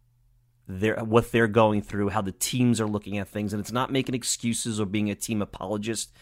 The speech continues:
It's the real life. It's the real world. So hopefully that's, that's something you could take away from all that. And of course, like I said the last time, if you haven't noticed it right now, right now, those that are holding up our economy, the, the truck drivers, the healthcare workers,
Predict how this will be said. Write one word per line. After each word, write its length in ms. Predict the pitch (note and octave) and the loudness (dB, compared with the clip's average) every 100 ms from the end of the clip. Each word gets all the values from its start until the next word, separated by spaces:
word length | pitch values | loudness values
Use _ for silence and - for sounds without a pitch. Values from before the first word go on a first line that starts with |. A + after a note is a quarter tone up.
| - - - | -20 -18 -10
It's 200 | A2 - A2 _ | -6 -6 -8 _
the 180 | G#2 G#2 - | -10 -8 -4
real 240 | A2 C3 | 2 2
life. 360 | A#2+ D#3 B2 - | 4 4 2 -4
It's 140 | - | -12
the 100 | F2+ | -8
real 200 | D#2+ G2 | -4 -4
world. 380 | G2 A2 F2 D#2+ | -2 -2 -2 -6
So 260 | - F2 E2 _ _ - - - _ | -6 -6 -6 _ _ -20 -20 -20 _
hopefully 360 | - G#2 - G#2 | -2 -2 -2 -2
that's, 380 | F#2+ F#2+ - - | 2 0 -2 -4
that's 180 | F#2+ | -4
something 300 | - G2+ G2 | -2 -4 -4
you 100 | F2+ | -6
could 140 | E2+ F2 | -8 -10
take 240 | F2+ F2 | -10 -8
away 140 | F2 E2+ | -6 -6
from 180 | F2 | -6
all 140 | E2+ E2 | -6 -2
that. 280 | F2+ F2+ F#2 | 0 0 -2
And 140 | F#2+ | -6
of 100 | F2 | -6
course, 400 | - B2+ A#2+ - | 0 4 4 2
like 140 | G#2 | -4
I 60 | G2+ | -4
said 280 | - B2 G#2 | -2 0 0
the 60 | |
last 300 | G2 G2+ G#2 | 0 0 -2
time, 200 | - G2+ | -2 -2
if 140 | F#2+ - | -4 -2
you 80 | A2 | 0
haven't 340 | G#2+ G#2 G2+ _ _ - _ _ - | 0 0 -6 _ _ -20 _ _ -2
noticed 380 | G#2+ A2 G#2+ - | 2 2 2 -2
it 80 | |
right 180 | - G#2+ | 0 0
now, 200 | G#2+ G#2 | 0 0
right 180 | F#2+ G#2+ | 0 0
now, 380 | A#2 A2 A2 - - | 0 0 0 -4 -12
those 400 | F2 G#2+ A2+ A2+ | -4 0 2 2
that 100 | G#2 | 0
are 80 | |
holding 300 | F#2+ G#2+ G#2 | 0 0 0
up 160 | G2+ - | -2 0
our 100 | G#2 | 0
economy, 560 | G2 - G2+ G2+ G#2 G2+ | 0 -2 0 0 -2 -2
the, 280 | F2 F2 - | -4 -8 -10
the 80 | - | -10
truck 300 | - A2 - | -4 -4 -4
drivers, 400 | G2+ F#2 F2 E2+ | -4 -2 -4 -8
the 80 | |
healthcare 420 | - A2 - G2 F2 | -6 -6 -4 -6 -4
workers, 600 | E2+ - E2+ D2+ - | -6 -6 -8 -8 -10